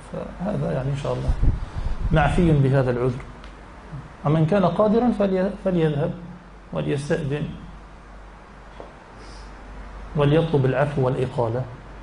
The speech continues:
الله أكبر. لأنه برشا شفنا كوارث، فهمتني؟ كوارث شفنا، كوارث أنتم تعرفوا أكثر من اللي أنا باش نحكيه، تعرف كوارث وقعت،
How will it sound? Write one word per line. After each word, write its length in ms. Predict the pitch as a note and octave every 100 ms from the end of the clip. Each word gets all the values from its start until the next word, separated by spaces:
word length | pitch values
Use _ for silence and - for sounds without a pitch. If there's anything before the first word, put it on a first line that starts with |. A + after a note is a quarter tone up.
| - - C3
الله 120 | A#2
أكبر. 340 | A2 A#2 G#2+ B2 - - - - - - - - - - - - - - - - - - - - - - - - -
لأنه 220 | D#3+ F#3+
برشا 320 | G3 G#3+ -
شفنا 320 | D#3+ F3 - D#3
كوارث، 460 | F3 F#3+ A3 D3+
فهمتني؟ 560 | - D3 B2 A2 A#2+ G#2+ - - - - - - - - - - -
كوارث 400 | E3+ G#3+ G#3+ F3
شفنا، 360 | F#3 D#3 D#3+ E3+ - - B2+ - B2 - - - - - - - - - -
كوارث 360 | F3+ A3 E3+
أنتم 260 | E3 G3+ G3
تعرفوا 340 | G#3+ G#3 -
أكثر 220 | G#3 - F3+
من 60 |
اللي 180 | F3+ F#3
أنا 100 | F3
باش 140 | -
نحكيه، 320 | D3+ - D3 A#2+ A2 A2 - - F#3
تعرف 200 | G3+ - -
كوارث 400 | D#3+ G#3+ F#3 -
وقعت، 320 | E3 D#3+ C#3+